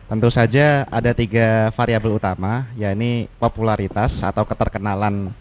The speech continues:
kandidat kepada masyarakat. Yang kedua adalah tingkat ketersukaan. Se-, kalau kenal belum tentu suka, seperti itu. Yang terakhir yang paling menentukan adalah elektabilitas. Apakah masyarakat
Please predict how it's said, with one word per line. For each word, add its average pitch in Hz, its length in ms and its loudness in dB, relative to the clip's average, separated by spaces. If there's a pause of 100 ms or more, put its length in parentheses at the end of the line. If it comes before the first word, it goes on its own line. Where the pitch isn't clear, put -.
(160)
kandidat 117 400 0
kepada 104 400 -6
masyarakat. 101 600 -4 (520)
Yang 110 180 -4 (100)
kedua 117 280 2
adalah 110 400 0
tingkat 120 400 -2
ketersukaan. 110 880 -4 (640)
Se-, - 200 -6 (120)
kalau 117 320 4 (160)
kenal 131 320 0
belum 113 240 -2
tentu 113 400 0
suka, 92 600 -6 (280)
seperti 95 440 -12
itu. 90 200 -10
Yang 104 200 -2
terakhir 117 360 2
yang 131 120 2
paling 117 260 0
menentukan 113 500 -2
adalah 117 240 2
elektabilitas. 104 920 -4 (360)
Apakah 127 540 0
masyarakat 120 540 -2